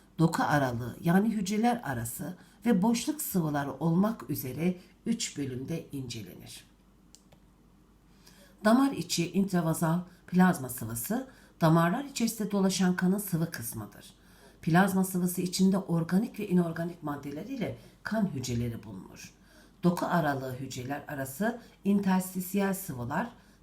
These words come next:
dokuları oluştur-, oluşturan hücrelerin dışında ve arasında dolaşan sıvıdır. Hücreler ve kılcal damarlar arasındaki madde alışverişi bu sıvıda yapılır. Bu sıvı kör borucuklar halinde başlayan lenf damarlarına girince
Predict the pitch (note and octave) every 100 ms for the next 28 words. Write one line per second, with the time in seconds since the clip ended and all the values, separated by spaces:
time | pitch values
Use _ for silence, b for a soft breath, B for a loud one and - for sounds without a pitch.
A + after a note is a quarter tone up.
0 | - D3+ D3 D3+ F#3+ G#3+ G#3+ A3 - -
1 | A#3 G3+ G3 G3 - G3+ G#3+ G#3+ G#3 G3
2 | G#3 G#3 A3 G#3 A3 G#3+ G#3+ A3 A3+ B
3 | B - - F3+ F3 F3 - F3 F3+ F3+
4 | D#3 D3 C#3+ D3+ D3 B2 - B2 G2 F#2
5 | - - B B B B D#3 C#3+ D3 D#3+
6 | B3 C4+ - B3 - A#3+ A3+ A3+ A3+ A3+
7 | G#3 A3 G#3 G3+ G3+ F#3+ F#3+ F#3 G3 D3
8 | D3 C3 C3 - B3 C4+ B B - F#3
9 | F3+ C#3 A#2+ A#2+ G#2 - G2+ F#2+ - b
10 | b - F#3+ - C#3+ D#3+ A#3+ B B -
11 | G#3+ D4 A#3 F3+ E3+ C#3 - E3+ E3+ D#3
12 | C#3 B2 A2 D#3 B2+ A#2+ - A#2+ D3 F3+
13 | B B - G#3+ A3+ - C#3 C3+ B2+ B2+
14 | B2+ A#2+ A2+ B2+ B2+ C3 F3 F3+